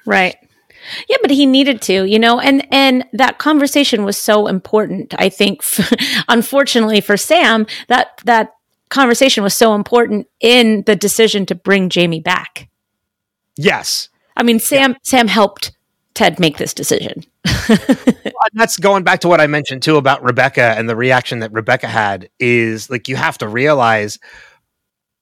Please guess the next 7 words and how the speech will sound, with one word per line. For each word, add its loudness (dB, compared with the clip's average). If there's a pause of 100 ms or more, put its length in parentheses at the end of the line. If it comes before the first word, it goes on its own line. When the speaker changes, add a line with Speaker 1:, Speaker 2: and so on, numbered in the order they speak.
(180)
Speaker 2:
you 0
know, 0 (880)
Rebecca 0 (640)
was 2
in 2
on -4
this. -18